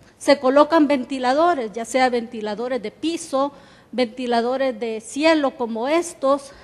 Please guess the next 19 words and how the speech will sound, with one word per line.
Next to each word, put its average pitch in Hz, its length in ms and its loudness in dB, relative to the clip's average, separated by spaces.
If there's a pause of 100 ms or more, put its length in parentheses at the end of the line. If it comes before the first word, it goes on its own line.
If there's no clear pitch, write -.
(240)
ventiladores 240 840 0
de 214 100 -4
mesa 262 480 -2
o 226 80 -6
ventiladores 220 680 -4
de 254 120 -4
pared, 294 380 2 (600)
para 285 320 4
que 269 200 -4 (200)
ocurra 302 600 2
un 262 140 0
flujo 262 400 -4
de 240 140 4
aire. 196 380 2 (280)
¿Cómo 415 240 -8
podemos 320 400 6
nosotros 277 560 0
hacer 233 280 -6
eso? 180 300 -14